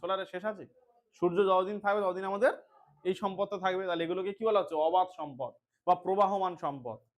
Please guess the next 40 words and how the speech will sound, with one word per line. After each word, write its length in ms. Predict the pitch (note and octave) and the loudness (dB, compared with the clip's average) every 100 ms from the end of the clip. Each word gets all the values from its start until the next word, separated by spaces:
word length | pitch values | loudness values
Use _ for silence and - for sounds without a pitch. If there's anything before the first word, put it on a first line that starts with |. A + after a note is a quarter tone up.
| _ _ | _ _
নদীর 380 | D#3 F#3 G#3 B3 G3+ D3+ | 0 2 2 0 0 4
জল, 260 | F3 E3+ G3+ F3+ | 6 6 2 0
যদি 120 | F3+ F3+ | -4 -4
তুমি 140 | F#3+ F#3 | -4 -2
ওই 60 | E3+ | -2
জলে 180 | D#3 E3 F3 | -2 -2 0
টারবাইন 380 | D#3+ E3 F3 F3+ D#3 | 0 2 0 -2 -6
ঘোরাও, 220 | D#3+ E3+ E3 | -2 -2 -2
ঘুরিয়ে 180 | D#3 | -8
যদি 100 | E3 D#3+ | -10 -2
চাকা 220 | D3+ D#3+ D#3+ - _ E3+ | -2 0 -4 -8 _ -6
বিদ্যুৎ 260 | F3 G3 - | -2 -2 0
তৈরি 180 | F3 C#3+ | 0 2
করো, 100 | C3 C3+ | 2 2
ওই 60 | D3 | 0
বিদ্যুতের 300 | E3 D#3+ F#3+ | -2 0 0
শেষ 100 | G3+ A3 | 2 4
হবে 120 | A3+ A#3 | 4 2
কোনোদিন? 260 | A#3 F#3+ A2+ _ _ _ C#3 | 0 -4 -8 _ _ _ 2
জলবিদ্যুৎ। 580 | F#3 G3 F#3 D3 D3 C#3+ | 4 4 2 -4 -6 -4
এগুলো 220 | D#3+ F#3+ G3+ | -2 0 -2
সব 100 | G3+ | -4
কি? 120 | G#3+ F#3+ B2 - - - _ _ | -4 -4 -6 -12 -20 -20 _ _
প্রবাহমান 640 | E3+ G3 F#3+ A3 A#3 C#4 C5 - _ _ - | 4 6 4 2 2 2 0 -8 _ _ 0
বা 100 | E3 G3 | 2 2
হচ্ছে 200 | G3 A3+ F3+ G3 | 0 2 6 6
অক্ষয়িষ্ণু 520 | G#3 G#3 G#3 - G#3 F#3 | 4 0 -2 -4 -10 -8
সম্পদ। 340 | D3 A#2+ A#2 A2+ _ _ - | -8 -8 -12 -14 _ _ -6
আর 80 | C#3 D3+ | 0 2
এমন 140 | G3 A3+ | 2 2
অনেক 140 | A#3 A#3+ G#3 | 0 0 0
সম্পদ 260 | G3 G3+ F3+ | 2 2 2
রয়েছে 220 | E3+ F3 F3+ | 0 0 0
যেগুলো 200 | E3 F3 | 0 0
আমরা 140 | F3+ F#3 | 0 0
যদি 100 | F#3+ | 2
ব্যবহার 300 | D#3+ F3+ G3 F#3+ | 2 4 2 2
করি, 120 | G#3 E3 | 2 0
ধীরে 140 | E3 D#3+ | -4 -2
ধীরে, 140 | F3+ | -2